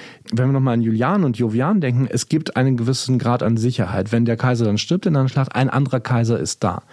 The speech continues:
Der herrscht nicht selbst, aber er ist da und man verhindert damit, dass es zu einem Bürgerkrieg kommt oder dass ein General sich hochputscht.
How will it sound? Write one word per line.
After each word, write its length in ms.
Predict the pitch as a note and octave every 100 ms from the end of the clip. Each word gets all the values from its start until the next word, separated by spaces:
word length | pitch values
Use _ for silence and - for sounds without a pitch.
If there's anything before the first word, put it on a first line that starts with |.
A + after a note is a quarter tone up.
| - -
Der 140 | G#2
herrscht 240 | C3 D3+ -
nicht 160 | G2+
selbst, 320 | - C#3+ G3+
aber 200 | - B2
er 120 | A2+ A2+
ist 200 | - A2+
da 220 | A#2+ F3 - - -
und 140 | B2+
man 120 | C3
verhindert 460 | B2 A2+ B2+ D3+ C3+
damit, 460 | B2 B2+ A#2 -
dass 160 | A#2 A#2
es 120 | A#2
zu 80 | -
einem 160 | A2+ G2+
Bürgerkrieg 540 | G#2+ G#2 G2 - F#2+
kommt 260 | - F#2+ G2
oder 160 | G2
dass 220 | G#2 G2
ein 160 | - G#2
General 480 | G2+ G2+ F2 G2+ G2
sich 220 | F2 -
hochputscht. 680 | G2+ - - - G#2 -